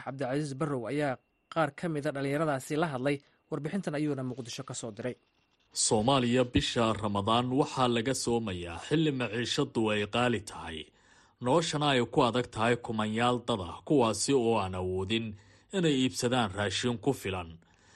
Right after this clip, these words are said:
Speaker 2: Sidoo kale, dadku waxay soomayaan xilli meelo ka mid a waddanka ay ka jiraan colaado, halka kuwa kalena aysan weli ka soo kaban duruufo isxigxigay oo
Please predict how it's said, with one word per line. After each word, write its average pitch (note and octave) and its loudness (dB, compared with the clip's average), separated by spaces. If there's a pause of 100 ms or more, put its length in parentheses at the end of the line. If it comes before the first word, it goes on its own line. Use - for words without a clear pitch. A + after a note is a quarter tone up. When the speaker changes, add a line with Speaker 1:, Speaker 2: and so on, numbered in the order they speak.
(120)
Speaker 2:
Sidoo F3 4
kale, C#3 4
dadku D#3+ 4
waxay C3 4
soomayaan F#2+ 0
xilli C#3+ 0
meelo B2+ 2
ka D3 -2
mid B2+ 0
a A#2+ 4
waddanka A#2+ 0
ay A2+ 0
ka A2 -2
jiraan A#2+ 0
colaado, F#2+ -2 (460)
halka F#3 0
kuwa C#3+ 2
kalena B2 0 (100)
aysan A2 -2
weli C#3+ 4
ka E3 -2
soo A#2 0
kaban G#2+ -2 (460)
duruufo C#3+ 2
isxigxigay C3+ 0
oo G#2 -4